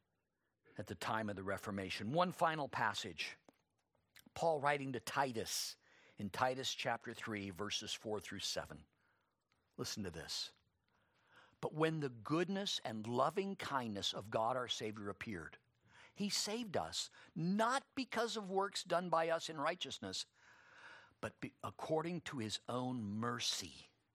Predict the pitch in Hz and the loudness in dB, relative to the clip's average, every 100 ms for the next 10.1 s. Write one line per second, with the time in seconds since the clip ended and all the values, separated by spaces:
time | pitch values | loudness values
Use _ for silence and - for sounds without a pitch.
0 | _ _ _ _ _ _ _ _ _ _ | _ _ _ _ _ _ _ _ _ _
1 | _ _ _ _ _ _ _ _ _ _ | _ _ _ _ _ _ _ _ _ _
2 | _ 135 139 143 127 170 170 - - - | _ -6 -4 -4 -4 -2 0 0 -2 -20
3 | _ - - - _ 123 139 123 113 110 | _ -20 -20 -20 _ 8 8 8 0 4
4 | 143 202 226 247 226 170 185 190 185 196 | 6 6 4 0 -2 0 0 2 2 2
5 | 143 120 113 120 107 107 113 110 113 147 | 2 0 -2 -4 -2 -2 0 0 0 2
6 | 196 214 160 131 170 147 - 131 127 - | 4 4 2 -2 -2 -2 -2 -2 -4 -2
7 | 165 156 143 - 180 202 226 220 180 180 | -2 0 -4 0 4 6 4 6 8 8
8 | 190 - 147 143 147 - 226 170 120 - | 4 4 4 4 0 4 6 6 0 -6
9 | - - - - 147 262 - - 135 127 | -8 -12 -10 -2 2 2 2 -2 -2 -2